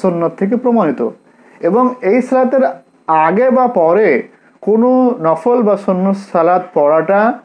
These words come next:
হাদিস থেকে প্রমাণিত নয়। এই সালাতের আগে বা পরে কোনো সুন্নাত সালাত আদায় করা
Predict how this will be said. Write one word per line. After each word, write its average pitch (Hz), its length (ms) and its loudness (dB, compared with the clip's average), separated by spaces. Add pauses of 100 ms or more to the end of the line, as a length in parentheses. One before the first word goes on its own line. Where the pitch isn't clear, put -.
(460)
হাদিস 180 400 -2
থেকে 233 180 0
প্রমাণিত 180 380 0
নয়। 131 240 0 (880)
এই 190 180 2
সালাতের 226 440 0
আগে 165 520 2
বা 185 160 2
পরে 180 520 2
কোনো 190 440 0
সুন্নাত 190 560 -2
সালাত 170 300 -2
আদায় 151 280 0
করা 185 480 0